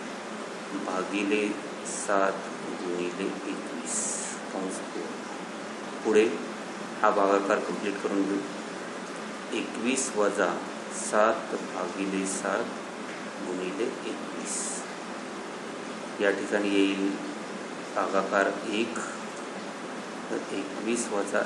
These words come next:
एक गुणिले एकवीस.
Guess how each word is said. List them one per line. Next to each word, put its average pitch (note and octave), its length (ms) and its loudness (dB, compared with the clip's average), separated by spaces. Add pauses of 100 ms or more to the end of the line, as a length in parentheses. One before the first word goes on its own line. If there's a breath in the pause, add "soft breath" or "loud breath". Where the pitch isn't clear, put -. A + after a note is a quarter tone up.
(200)
एक G2 400 0 (2750)
गुणिले F#2+ 400 2 (420)
एकवीस. E2+ 520 -4